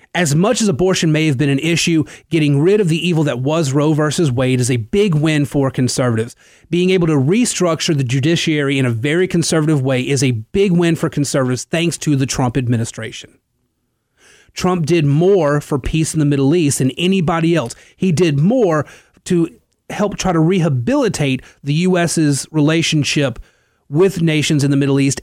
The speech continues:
and in Israel than any other president. But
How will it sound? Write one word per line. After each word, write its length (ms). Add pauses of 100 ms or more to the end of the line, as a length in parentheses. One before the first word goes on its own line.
and 320
in 120
Israel 520 (600)
than 160
any 240
other 180
president. 520 (1900)
But 540